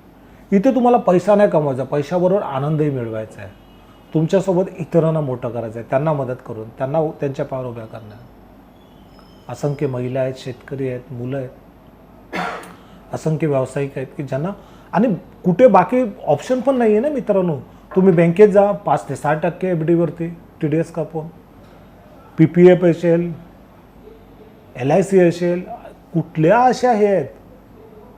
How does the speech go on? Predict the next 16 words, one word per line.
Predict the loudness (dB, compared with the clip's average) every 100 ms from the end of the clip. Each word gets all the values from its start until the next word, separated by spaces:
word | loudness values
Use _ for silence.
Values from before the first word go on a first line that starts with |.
| -10
सोर्सेस | 2 2 4 2 2
आहेत | 0 0 -4
की |
जिथे | -4 0 4 4
तुम्हाला | 4 2 6 6 4 -2 -14 -20 -14 2
पाच | 2 4
सहा | 4 4 2
टक्क्याच्या | 0 0 2 4
वरती | 4 4 2
भेटतं. | 2 0 -6 -16 -16 -20 -20 -20 -20 -20 -20 -20 -20 -20 -20 -20 -20 -20 -20 -20 -20 -20 -20 -20 -18 -16
फक्त | -12 -10
शेअर | -10 -12
मार्केट | -16 -18 -20 -20 -20 -20 -20 -20 -20 -20 -16 -12
कितीही | -10 -4 -4 -4 -2 -2
कमवू | 0 -4 -4
शकता. | -10 -18 -20